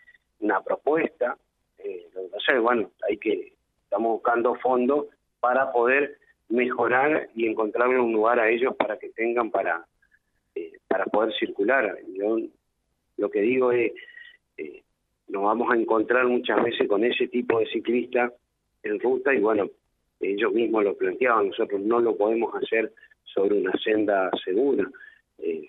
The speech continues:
generalmente buscamos, eh, digamos, otro tipo de calzada, que son los que vos estabas comentando, que, que es para, eh, para ruta. Sí, estamos convencidos, eh,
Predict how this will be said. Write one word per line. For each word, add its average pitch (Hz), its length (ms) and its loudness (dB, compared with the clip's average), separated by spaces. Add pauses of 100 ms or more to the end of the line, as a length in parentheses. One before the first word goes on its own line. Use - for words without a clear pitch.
generalmente 107 640 0
buscamos, 110 600 0 (1300)
eh, 98 520 0 (500)
digamos, 101 340 0
otro 127 320 2
tipo 117 300 0
de 107 60 -2
calzada, 113 720 2
que - 120 -4
son 107 320 0
los 92 160 0
que 90 160 0
vos 95 140 0
estabas 101 260 0
comentando, 107 640 0
que, 82 480 -8
que - 140 -6
es - 60 -4 (100)
para, - 300 -4 (880)
eh, 80 280 -10
para 87 260 -2
ruta. 113 360 -2 (380)
Sí, - 320 0 (260)
estamos 120 320 0
convencidos, 127 760 0 (680)
eh, 104 540 -2